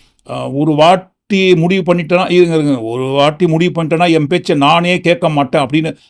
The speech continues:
பார்த்து பார்த்து படிக்கிற மாதிரியே காட்சியை எடுத்து ஃபைனல் அவுட்புட் சினிமா காட்சியில வச்சா இவரது ரசிகர்கள் ரசிப்பாங்களா, பார்ப்பாங்களா, ஏத்துப்பாங்களா? அட, சினிமா காட்சி வேண்டாங்க,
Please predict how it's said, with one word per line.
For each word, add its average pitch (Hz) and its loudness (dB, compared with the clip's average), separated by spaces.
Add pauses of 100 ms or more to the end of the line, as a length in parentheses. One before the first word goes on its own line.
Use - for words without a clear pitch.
பார்த்து 202 2
பார்த்து 196 0
படிக்கிற 185 2
மாதிரியே 165 0
காட்சியை 165 0
எடுத்து 151 -4
ஃபைனல் 165 -4
அவுட்புட் 156 -6 (260)
சினிமா 202 2
காட்சியில 160 -2
வச்சா 139 -6 (360)
இவரது 139 2
ரசிகர்கள் 180 2
ரசிப்பாங்களா, 131 -4
பார்ப்பாங்களா, 127 -2
ஏத்துப்பாங்களா? 101 -10 (320)
அட, 175 -2
சினிமா 240 4
காட்சி 175 -4
வேண்டாங்க, 117 -10